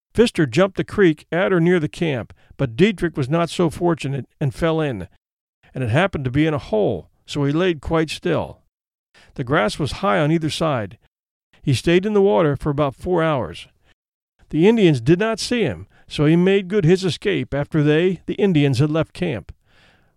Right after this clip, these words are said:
Roberts and Fowler did some tall running, according to their own account, while the Indians were blazing away at them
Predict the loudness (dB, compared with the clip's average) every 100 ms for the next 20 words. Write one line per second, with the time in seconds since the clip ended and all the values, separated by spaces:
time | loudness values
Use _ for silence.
0 | -2 0 2 0 -2 -4 -2 -2 0 0
1 | -2 -4 -4 -4 0 2 4 2 0 -2
2 | -6 -2 0 0 0 0 2 0 -4 -6
3 | -6 -6 -6 -4 -2 -2 -2 0 0 0
4 | -2 0 0 0 0 0 -2 -2 -4 -4
5 | -4